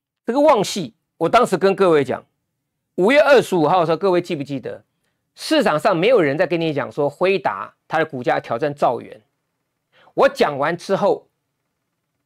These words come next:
电视媒体、东森、非凡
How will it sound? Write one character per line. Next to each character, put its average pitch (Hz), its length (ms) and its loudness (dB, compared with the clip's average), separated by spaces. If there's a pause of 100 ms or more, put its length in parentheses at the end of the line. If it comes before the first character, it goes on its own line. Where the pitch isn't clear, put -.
(960)
电 185 220 2
视 165 180 -4
媒 127 180 -4
体、 - 280 -18 (560)
东 175 200 2
森、 165 400 0 (600)
非 180 220 2
凡 101 340 -6